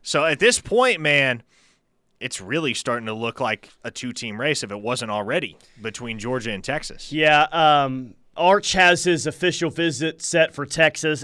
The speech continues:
Speaker 2: I don't remember the exact date. He's also got, uh, O Vs coming up at, uh, Georgia and, uh, Alabama this summer. We'll see if he still goes on that Alabama. But you're right, man. It's Texas and Georgia, and I still contend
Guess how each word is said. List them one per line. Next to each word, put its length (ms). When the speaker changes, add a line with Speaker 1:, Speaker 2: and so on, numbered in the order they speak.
Speaker 2:
I 80
don't 100
remember 280
the 120
exact 400
date. 400
He's 180
also 280
got, 280
uh, 320
O 140
Vs 320
coming 260
up 240
at, 200
uh, 140
Georgia 760
and, 520
uh, 360
Alabama 800
this 180
summer. 380
We'll 120
see 300
if 100
he 160
still 240
goes 240
on 100
that 140
Alabama. 540
But 100
you're 80
right, 180
man. 320
It's 200
Texas 420
and 120
Georgia, 420
and 120
I 120
still 280
contend 520